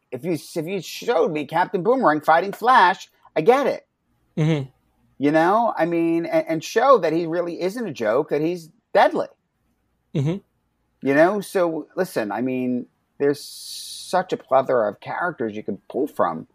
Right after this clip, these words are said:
Speaker 1: but I just, I get frustrated when, you know, you're not pulling from, you know, the universe you've already established.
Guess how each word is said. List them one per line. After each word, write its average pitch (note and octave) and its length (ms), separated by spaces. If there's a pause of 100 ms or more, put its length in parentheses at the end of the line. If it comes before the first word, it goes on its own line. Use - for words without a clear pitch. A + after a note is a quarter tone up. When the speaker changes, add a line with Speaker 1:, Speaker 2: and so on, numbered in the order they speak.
(360)
Speaker 1:
but B2 240
I C3 100
just, D3 240
I C#3+ 80
get C#3 180
frustrated C#3+ 680
when, B2 260
you C3 80
know, C3 80
you're A#2+ 160
not A#2+ 220
pulling B2+ 320
from, A2 540
you A2+ 100
know, G#2+ 60
the A2 100
universe A2+ 300
you've A2 100
already G#2 300
established. D#3+ 680